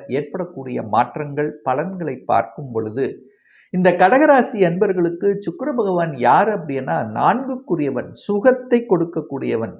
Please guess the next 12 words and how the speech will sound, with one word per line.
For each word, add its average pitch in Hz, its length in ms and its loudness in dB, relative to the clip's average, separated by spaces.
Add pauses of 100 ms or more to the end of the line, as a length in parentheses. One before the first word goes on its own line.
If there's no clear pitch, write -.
(560)
வீடு 233 260 4
வண்டி 190 320 4
வாகனத்தை 220 640 4
குறிக்கக்கூடியவன், 135 920 -6 (480)
பதினொன்னுக்குரியவன், 190 1000 2 (120)
லாபத்தை 220 640 4
குறிக்கக்கூடிய 170 880 -2 (280)
அந்த 147 440 -4
சுக்கிர 170 400 -6
பகவான் 147 500 0 (140)
உங்க 143 340 -2
ராசிக்கு 240 760 -2